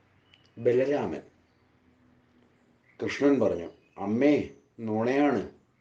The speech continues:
എൻ്റെ വായ നോക്കൂ." യശോദ വായ തുറക്കാൻ ആവശ്യപ്പെട്ടു.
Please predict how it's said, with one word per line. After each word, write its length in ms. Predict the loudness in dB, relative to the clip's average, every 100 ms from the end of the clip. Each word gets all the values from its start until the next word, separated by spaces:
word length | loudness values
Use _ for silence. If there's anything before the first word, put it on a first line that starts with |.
| _ _ _ _ _ _ _ _ _
എൻ്റെ 260 | -4 4 4
വായ 320 | 4 2 2
നോക്കൂ." 400 | 2 2 0 -4 -6 -20 _ _ _ _ _ _ _ _ _ _ _ _ _ _ _ _ _ _ -6
യശോദ 500 | -4 0 0 -2 -4 -10 _ _ _ _ _ _ _ _ -6
വായ 300 | 0 2 4
തുറക്കാൻ 560 | 4 2 0 -4 -6 -4
ആവശ്യപ്പെട്ടു. 600 | -2 -2 -6 -8 -10